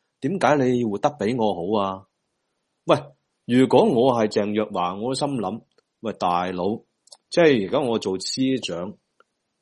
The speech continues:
我而家搞到咁 Q 樣，即係好似即係過街老鼠咁樣樣。喂，我都唔知我可以做到幾時喎。喂，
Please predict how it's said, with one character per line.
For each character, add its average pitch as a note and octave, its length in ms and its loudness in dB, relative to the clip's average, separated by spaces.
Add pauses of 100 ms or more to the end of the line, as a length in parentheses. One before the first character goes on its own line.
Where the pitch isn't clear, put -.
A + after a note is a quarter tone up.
(180)
我 C#3+ 120 4
而 A#2+ 80 6
家 E3 160 2
搞 C3+ 220 2
到 B2 80 2
咁 A2 280 -2
Q C3 180 -4
樣， G2+ 420 -6
即 D#3+ 100 4
係 B2+ 60 8
好 C3 60 6
似 A#2+ 300 2
即 C3+ 120 4
係 G2+ 180 4
過 G#2+ 160 2
街 A#2+ 220 2
老 F#2 160 -4
鼠 F#2+ 180 -10
咁 G#2 220 -6
樣 G2 140 -6
樣。 F2 240 -10 (720)
喂， B2 120 0 (100)
我 G#2+ 160 2
都 D#3 80 4
唔 F#2 140 0
知 C#3 180 2
我 G2+ 240 4
可 A#2+ 100 4
以 G#2+ 40 2
做 F2+ 160 -4
到 F#2 100 -4
幾 F#2 200 -8
時 - 180 -10
喎。 B1 300 -10 (1120)
喂， A#2+ 140 2